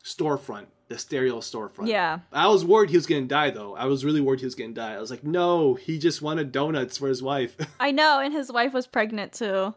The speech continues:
Speaker 1: Yeah, yeah. All right, so did you think you should have seen this movie sooner, or was this the right time for you?
Speaker 2: Um, I think this was probably, like, a good time for me to watch it.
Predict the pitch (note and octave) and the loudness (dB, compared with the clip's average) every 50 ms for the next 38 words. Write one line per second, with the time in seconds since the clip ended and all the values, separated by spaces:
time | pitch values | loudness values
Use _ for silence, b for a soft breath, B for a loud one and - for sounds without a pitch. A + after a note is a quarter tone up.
0 | _ _ - D#3 G3 A3+ A#3+ A3+ E3+ A#2+ G#2+ - C3 C#3 D3+ D#3+ C#3 A#2 G#2+ G2 | _ _ 0 2 4 6 6 4 4 2 0 -4 -4 -2 0 2 2 0 -2 -6
1 | - _ _ _ _ _ - C#3 C#3+ C#3+ C3+ - - - - E3+ D#3+ D#3 D#3 D#3 | -12 _ _ _ _ _ -12 -8 -6 -6 -6 -8 -8 -8 -4 -2 0 0 0 -2
2 | D#3 - D#3+ C#3 _ _ - F3 F#3 F#3 A3 A#3 A#3 A#3 A3 F#3+ E3+ - F3+ D#3 | -6 -10 -18 -20 _ _ -6 -4 -2 -2 -2 -4 -4 -6 -4 -4 0 2 2 2
3 | C#3 - C#3 C#3+ D3+ C#3+ - D3+ C#3 C3 B2 - - C#3 D3 E3 F3 F3 F3 - | 2 2 0 0 0 0 -2 -4 -4 -4 -4 -4 -2 -2 -2 -2 -2 -4 -4 -8
4 | - A#2+ A#2+ A#2 A2+ A2 G#2+ B2 D3 C#3 B2 C#3+ C3+ - C#3+ B2 B2 A#2+ - B2 | -8 -6 -4 -4 -4 -6 -6 -2 -2 -2 0 0 -4 -4 -4 -6 -6 -8 -8 -8
5 | A#2 A2+ G#2 - A2+ G#2+ G#2+ G#2+ G#2+ _ _ _ _ _ _ - C4+ D4+ D#4+ E4+ | -10 -10 -10 -10 -10 -10 -10 -12 -16 _ _ _ _ _ _ 0 4 4 6 6
6 | E4+ F4 F4 F4+ F4+ F4+ F4+ F#4 F#4 F#4 _ _ _ - D4+ E4+ - A#4 C5 C#5 | 6 4 4 2 2 0 -2 -4 -6 -8 _ _ _ -4 -4 -2 0 0 2 2
7 | C#5+ C#5+ - C5 A#4+ - - D4+ C4 C4+ F#4+ G#4+ F#4 D#4+ D4 C#4+ - _ - - | 2 4 4 4 4 4 4 4 4 4 2 2 2 2 2 0 -4 _ -4 -2
8 | B3+ A#3+ G#3+ - A#3+ A#3 A#3 - C#4 B3 A3+ B3 - - G#3+ A3 G#3+ G#3+ - A#3+ | -2 -2 -2 -2 -2 -2 -2 -4 -6 -6 -6 -6 -10 -12 -10 -10 -8 -6 -6 -4
9 | G3+ F3 F#3+ G3+ G#3+ - - F#3 F#3 F3+ - | -2 0 0 -2 -2 -4 -6 -4 -4 -4 -2